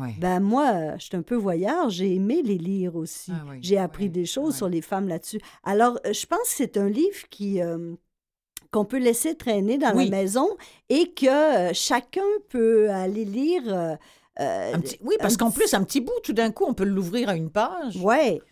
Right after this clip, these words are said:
Speaker 1: Ah, euh, comme
Speaker 2: Et
Speaker 1: si
Speaker 2: le livre audio, ce qui est formidable, c'est que, tu sais, a-, avec le, euh, aujourd'hui, les, euh, voyons comment qu'on appelle ça, les, les, les petits extraits qu'on
Speaker 1: Oui,
Speaker 2: écoute,
Speaker 1: oui, oui,
Speaker 2: les,
Speaker 1: oui, oui,
Speaker 2: euh,
Speaker 1: oui, oui.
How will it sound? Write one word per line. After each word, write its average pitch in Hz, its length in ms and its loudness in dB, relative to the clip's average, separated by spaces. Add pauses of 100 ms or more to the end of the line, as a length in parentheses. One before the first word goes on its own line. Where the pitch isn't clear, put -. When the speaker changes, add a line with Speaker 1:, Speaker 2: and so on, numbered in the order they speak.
(180)
Speaker 1:
Ah, - 200 -8
euh, 151 60 -10 (100)
comme 196 120 2
Speaker 2:
Et 262 80 4
Speaker 1:
si 262 40 6
Speaker 2:
le 262 100 8
livre 262 400 6
audio, 208 360 2
ce - 100 -2
qui 233 120 0
est 202 40 2
formidable, 220 680 0
c'est - 240 -2
que, 233 100 0 (100)
tu - 140 -6
sais, - 20 0 (140)
a-, 175 240 -2
avec 208 340 -6
le, 175 340 -4 (360)
euh, 160 340 -4
aujourd'hui, 208 880 -2
les, 170 240 2
euh, 156 480 -2
voyons 220 300 0
comment 226 240 -4
qu'on 185 160 -4
appelle 180 260 -4
ça, 285 220 -4
les, 214 120 2
les, 170 140 -2
les 175 160 -6
petits 190 300 -4
extraits - 520 0
qu'on 185 140 0
Speaker 1:
Oui, 233 200 6
Speaker 2:
écoute, 151 120 -4
Speaker 1:
oui, 214 280 2
oui, 190 60 -2
Speaker 2:
les, 185 100 6
Speaker 1:
oui, 180 60 4
oui, 175 60 2
Speaker 2:
euh, 160 480 2
Speaker 1:
oui, 147 80 -4
oui. 139 60 -12